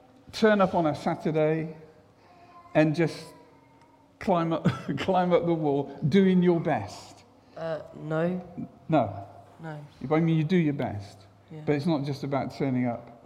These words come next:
Speaker 2: Yeah.
Speaker 1: So what do you do?
Speaker 2: I have to train.
Speaker 1: Yeah?
Speaker 2: And practice.
Speaker 1: What, like, once a week?
Speaker 2: I don't know, like, every day.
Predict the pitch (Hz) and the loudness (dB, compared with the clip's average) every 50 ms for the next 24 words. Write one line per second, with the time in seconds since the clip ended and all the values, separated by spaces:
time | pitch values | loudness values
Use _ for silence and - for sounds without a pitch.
0 | 156 143 151 139 131 139 - - - 147 143 147 139 143 151 143 143 131 120 117 | -18 -16 -14 -14 -14 -16 -18 -10 -8 -6 -6 -6 -6 -6 -6 -4 -4 -4 -4 -6
1 | 120 127 - - - - - _ _ _ _ _ - 156 156 156 151 - - - | -8 -12 -16 -20 -20 -20 -20 _ _ _ _ _ -18 -16 -16 -16 -16 -18 -20 -20
2 | - - - - - 151 151 156 170 180 190 190 - - - - - _ _ _ | -20 -20 -18 -8 -6 -4 -4 -4 -4 -6 -10 -12 -14 -18 -20 -20 -20 _ _ _
3 | _ _ _ - 127 135 135 147 180 196 - - - - 165 160 - - 165 160 | _ _ _ -2 0 0 0 0 -2 -6 -12 -16 -16 -14 -14 -10 -8 -6 -6 -6
4 | 160 - - - 170 175 180 - - - - - - _ _ _ _ _ _ _ | -8 -10 -10 -10 -10 -10 -10 -14 -18 -20 -20 -20 -20 _ _ _ _ _ _ _
5 | _ _ _ _ _ _ _ _ _ _ _ _ _ _ - 147 139 127 131 127 | _ _ _ _ _ _ _ _ _ _ _ _ _ _ -4 -2 0 0 0 -2
6 | - - 160 143 127 - - 143 143 147 - - - - - - _ _ _ _ | -2 -4 -4 -4 -4 -4 -6 -6 -4 -6 -6 -8 -10 -18 -20 -20 _ _ _ _
7 | _ _ _ _ _ - _ _ _ _ 170 160 160 160 165 175 170 170 165 165 | _ _ _ _ _ -20 _ _ _ _ -18 -14 -12 -10 -10 -8 -8 -10 -10 -12
8 | - - - - _ _ _ _ _ _ _ _ _ _ _ _ _ _ _ _ | -16 -20 -20 -20 _ _ _ _ _ _ _ _ _ _ _ _ _ _ _ _
9 | - - 170 165 160 160 160 156 170 170 175 190 196 | -12 -12 -10 -10 -10 -12 -10 -8 -8 -6 -6 -8 -10